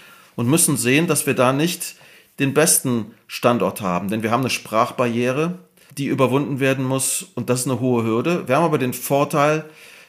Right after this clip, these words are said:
dass wir mit einem funktionierenden Rechtsstaat punkten können,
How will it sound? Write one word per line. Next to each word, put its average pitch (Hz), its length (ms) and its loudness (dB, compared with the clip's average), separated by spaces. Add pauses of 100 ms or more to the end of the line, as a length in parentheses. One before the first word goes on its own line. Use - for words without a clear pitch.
(140)
dass 123 320 0
wir 127 460 2 (100)
mit - 300 -2
einem 120 340 -2
funktionierenden 127 560 -2
Rechtsstaat 127 760 2 (500)
punkten 151 400 0
können, 156 420 0